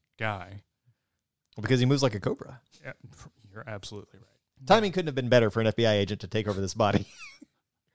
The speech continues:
Speaker 1: Couldn't have been better.
Speaker 2: 'Cause that's keeping this guy alive. <laughs>
Speaker 1: For real, yeah. The, the O G, O G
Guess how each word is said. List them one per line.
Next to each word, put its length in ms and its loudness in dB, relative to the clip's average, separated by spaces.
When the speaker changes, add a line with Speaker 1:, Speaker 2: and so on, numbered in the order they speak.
Speaker 1:
Couldn't 180 6
have 100 -2
been 140 -2
better. 180 -2
Speaker 2:
'Cause 80 -4
that's 220 4
keeping 320 0
this 100 -4
guy 140 8
alive. 440 4
<laughs> 180 -20
Speaker 1:
For 100 -12
real, 320 -8
yeah. 240 -14
The, 320 -4
the 140 -10
O 160 0
G, 420 -4
O 160 -6
G 480 -8